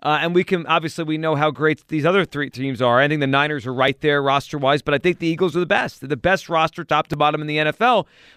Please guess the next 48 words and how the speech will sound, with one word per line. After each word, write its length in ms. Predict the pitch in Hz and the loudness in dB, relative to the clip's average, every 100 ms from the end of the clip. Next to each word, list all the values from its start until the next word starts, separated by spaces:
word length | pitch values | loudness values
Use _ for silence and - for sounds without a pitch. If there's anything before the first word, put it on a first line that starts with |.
| - | -6
But, 120 | 220 | -2
but 120 | 233 | 2
it's, 200 | 233 - | 2 0
it's 180 | 214 - | -10 -10
twofold. 560 | - 320 320 185 131 151 | -4 -2 -2 0 0 0
It's 140 | - | 0
not 180 | 269 294 | 0 0
just, 260 | 262 - _ _ _ | -6 -10 _ _ _
like, 180 | 214 180 | -2 -2
Howie 380 | 160 294 370 370 | -2 0 0 0
could 200 | 262 185 | -2 -2
put 140 | 233 | 0
as 140 | 196 170 | 0 -2
much 240 | 220 - | -4 0
talent 260 | 202 202 180 | 0 2 0
as 80 | |
he 80 | 175 | -4
could 140 | 160 - | -6 -2
find 440 | 170 151 135 135 - | 0 2 2 -2 -6
and 160 | 143 | -8
fit 220 | - 180 | -2 0
under 180 | 165 151 | 0 -2
the 100 | 135 | -6
salary 360 | - 147 139 131 | 0 2 2 0
cap 360 | 135 127 - - | 0 0 -2 -6
and 140 | 143 | -6
maneuver 560 | 139 143 156 127 151 143 | -4 -2 0 0 -2 -2
and, 120 | 127 | -2
and 220 | 123 143 - | -6 -10 -4
everything 340 | 165 196 190 180 | -2 0 0 -2
he 80 | |
did 160 | 151 165 | -2 -2
to 40 | - | -4
put 160 | 156 | -6
this 100 | 147 | -6
team 160 | - 139 | -8 -8
together. 280 | 120 113 120 | -4 -4 -2
And 80 | |
it's 120 | 135 151 | -4 0
why 160 | 160 | 2
he's 120 | 160 | 2
gonna 160 | 156 165 | 0 -2
win 100 | 160 | -2
the 80 | 156 | -4
Executive 420 | 120 151 143 127 | 0 0 0 -4
of 80 | 117 | -4
the 60 | |
Year. 300 | 156 226 262 | 0 0 0